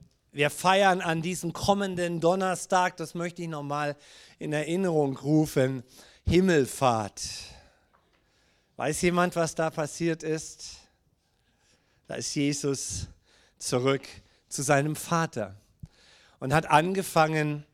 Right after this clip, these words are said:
Wohnungen zu bauen für die, die zum Glauben an ihn kommen werden.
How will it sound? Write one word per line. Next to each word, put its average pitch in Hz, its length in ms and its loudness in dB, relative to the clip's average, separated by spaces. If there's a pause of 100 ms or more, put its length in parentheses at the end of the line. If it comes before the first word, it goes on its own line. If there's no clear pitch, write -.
(140)
Wohnungen 139 800 4 (460)
zu 165 200 -2
bauen 160 600 4 (260)
für 170 220 0
die, 175 420 2 (300)
die 170 80 -8
zum 151 200 -6
Glauben 160 440 0
an 151 160 0
ihn 151 160 0
kommen 151 420 -4
werden. 127 420 0